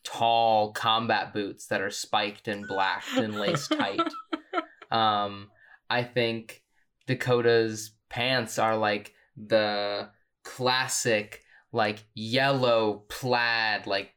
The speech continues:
Speaker 1: punk pants with, like, straps and belts,
Speaker 2: Oof.
Speaker 1: uh, belts covered in studs, maybe two belt, like, like, you know, a belt that's full of studs and a,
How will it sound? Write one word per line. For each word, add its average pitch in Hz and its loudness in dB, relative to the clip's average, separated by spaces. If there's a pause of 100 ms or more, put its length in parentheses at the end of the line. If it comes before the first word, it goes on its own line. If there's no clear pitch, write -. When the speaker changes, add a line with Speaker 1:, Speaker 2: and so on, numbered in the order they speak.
Speaker 1:
punk 117 -4
pants 107 -2 (320)
with, 123 2
like, 110 0 (180)
straps 120 0
and 113 -4
belts, - -2 (160)
Speaker 2:
Oof. 117 -4
Speaker 1:
uh, 110 2
belts 123 2
covered 127 2
in 120 -2
studs, 120 2
maybe 147 4
two 143 2
belt, 117 4
like, 117 2
like, 120 2
you 120 0
know, 117 4
a 113 4
belt 131 4
that's 135 2
full 131 6
of 123 0
studs 120 0
and 117 0
a, 110 0